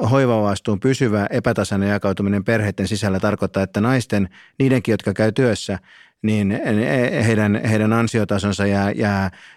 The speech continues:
pysyvästi jälkeen miehistä. Ja syy on se, että perheen sisällä se hoivavastuu kohdistuu heille. Mun on niin kuin vaikea nähdä, että,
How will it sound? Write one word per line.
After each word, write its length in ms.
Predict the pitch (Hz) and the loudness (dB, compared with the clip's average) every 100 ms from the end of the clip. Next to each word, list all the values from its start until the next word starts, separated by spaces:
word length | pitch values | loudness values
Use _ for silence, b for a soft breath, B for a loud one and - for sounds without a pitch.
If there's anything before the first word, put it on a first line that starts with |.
| B | B
pysyvästi 440 | 110 110 104 - | 0 2 0 0
jälkeen 500 | 113 107 98 107 101 | 2 2 0 -2 0
miehistä. 460 | 143 160 120 - 107 b b | 2 2 0 -4 -8 b b
Ja 60 | |
syy 240 | 120 139 120 | 0 2 2
on 100 | 117 | 2
se, 200 | 135 110 _ | 0 -2 _
että 340 | 113 113 - 101 b b b - | -4 -2 -4 -6 b b b -2
perheen 300 | 113 104 104 | 0 0 0
sisällä 340 | 110 107 101 | -2 -2 -2
se 120 | 95 | -2
hoivavastuu 600 | 104 110 98 92 90 107 | -2 0 0 -2 -4 -4
kohdistuu 420 | 92 90 87 - 87 | -4 -4 -4 -6 -6
heille. 180 | 82 - _ B B B B B | -8 -12 _ B B B B B
Mun 200 | - 123 | 0 2
on 100 | 147 | 4
niin 120 | 160 135 | 2 2
kuin 140 | 110 | 0
vaikea 420 | 127 135 127 113 | 0 0 0 0
nähdä, 360 | 104 101 101 95 | 0 0 -2 -2
että, 320 | 95 - 98 | -4 -6 -6